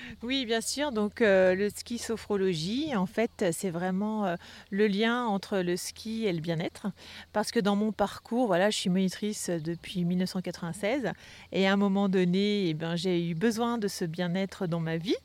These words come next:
Et donc, euh, je me suis formée à sophrologie. Et à un moment donné, tout naturellement, j'ai eu besoin de relier les deux, en fait. Parce que dans le ski sophrologie, on va bien sûr s'occuper de la technique,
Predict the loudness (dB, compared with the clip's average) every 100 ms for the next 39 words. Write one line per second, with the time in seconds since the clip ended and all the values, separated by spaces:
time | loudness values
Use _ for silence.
0 | -12 -18 -18 -18 -16 -2 0 0 -2 -2
1 | -4 0 2 4 2 0 0 0 -2 -6
2 | -4 0 2 0 -2 -6 -4 0 0 0
3 | -4 -4 -8 -2 2 4 2 2 0 2
4 | 0 0 -2 0 0 2 4 2 2 0
5 | -2 0 -2 0 0 0 -2 0 2 2
6 | 2 0 0 -2 -4 -6 -10 -12 -18 -18
7 | -20 -20 -10 -4 -4 0 2 4 4 4
8 | 2 0 0 2 2 4 4 2 0 2
9 | 4 2 2 0 0 -4 -6 -4 0 0
10 | 0 -2 -4 -8